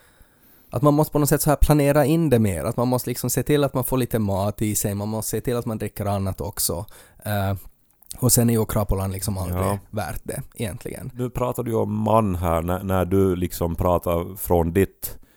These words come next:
Speaker 2: perspektiv som, som ju aldrig går på fest och som ju, eh, avskyr människor och, eh, inte egentligen trivs och har roligt och så här. Att,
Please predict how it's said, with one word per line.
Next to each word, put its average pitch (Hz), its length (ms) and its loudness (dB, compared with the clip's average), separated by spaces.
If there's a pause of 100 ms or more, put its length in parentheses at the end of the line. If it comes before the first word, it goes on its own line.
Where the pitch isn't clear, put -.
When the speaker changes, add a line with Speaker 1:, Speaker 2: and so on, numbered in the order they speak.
(140)
Speaker 2:
perspektiv 85 840 -2 (120)
som, 80 460 -2
som 90 180 -2
ju 90 60 6
aldrig 92 300 6
går 98 200 6
på 92 140 -2
fest - 480 -2
och 80 140 -4
som 85 220 0
ju, 87 160 4 (580)
eh, 82 280 0
avskyr 95 640 4
människor 87 640 2
och, 92 440 -6
eh, 92 200 0
inte - 400 -4
egentligen 90 440 0
trivs 92 440 -4
och - 140 -4
har 87 140 2
roligt 95 360 2
och 85 80 -2
så 95 80 -4
här. 82 200 0
Att, 90 100 -2